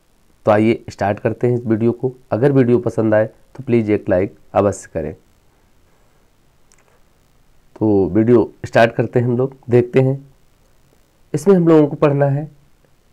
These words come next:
स्त्रीलिंग, पुल्लिंग, इनके about जो प्रश्न इन पर आधारित हैं,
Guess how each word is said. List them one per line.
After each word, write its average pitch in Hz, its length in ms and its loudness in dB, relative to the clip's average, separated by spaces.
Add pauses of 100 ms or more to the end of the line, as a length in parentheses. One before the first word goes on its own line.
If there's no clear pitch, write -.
(640)
स्त्रीलिंग, 123 520 -2 (420)
पुल्लिंग, 127 380 2 (460)
इनके 180 240 2
about 123 340 6
जो 123 140 0
प्रश्न 117 320 -2
इन 104 140 0
पर 110 160 2
आधारित 113 480 2
हैं, 117 200 -8